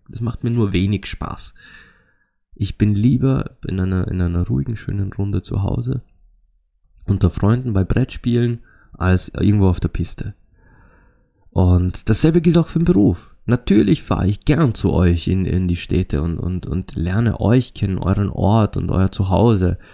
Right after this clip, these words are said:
Aber wenn ich dann quasi so einen Termin nach dem anderen habe und dann muss ich irgendwo vielleicht sogar über Nacht bleiben und hab dann dort nochmal einen Termin und komme erst irgendwann nach Hause,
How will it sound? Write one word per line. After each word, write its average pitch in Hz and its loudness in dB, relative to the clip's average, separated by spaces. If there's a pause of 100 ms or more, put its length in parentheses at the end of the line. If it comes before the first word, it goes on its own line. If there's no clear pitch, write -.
(1120)
Aber 92 -4
wenn 107 -2
ich 113 -4
dann 110 -2
quasi 104 -2
so 95 -4
einen 107 -4
Termin 107 -4
nach 101 0
dem - -4
anderen 113 0
habe 117 -2
und 107 -4
dann 95 0
muss 101 -4
ich - -6
irgendwo 98 0
vielleicht 92 -2
sogar - 2
über 87 0
Nacht 90 -4
bleiben 117 -4
und 107 -6
hab - -6
dann - 0
dort - -2
nochmal 113 -2
einen 113 -6
Termin 113 -4 (340)
und - -14
komme 85 -4
erst - -8
irgendwann 127 2
nach 123 -6
Hause, 131 -6